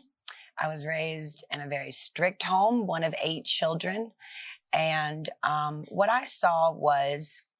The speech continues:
church on Sunday, four or five hours, church all throughout the week, we just went constantly. But then when you went home, there was a lot of abuse. My father was abusive. My mother, in turn, was then abusive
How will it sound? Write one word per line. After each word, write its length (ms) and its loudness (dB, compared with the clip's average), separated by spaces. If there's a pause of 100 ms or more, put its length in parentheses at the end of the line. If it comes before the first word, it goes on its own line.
(340)
church 360 2
on 160 0
Sunday, 640 0 (600)
four 260 2
or 40 -6
five 260 2
hours, 760 4 (360)
church 460 0
all 140 4
throughout 320 2
the 80 4
week, 420 0 (540)
we 180 -6
just 320 0
went 200 -4
constantly. 680 -2 (120)
But 280 -2
then 360 -2
when 180 -8
you 100 -6
went 180 -2
home, 640 0
there 140 0
was 200 -2
a 60 -6
lot 240 -4
of 280 -6
abuse. 760 -2
My 80 -6
father 340 -4
was 160 -4
abusive. 680 -2
My 100 -2
mother, 440 -2 (360)
in 200 -6
turn, 520 -2
was 220 -2
then 180 -4
abusive 460 -6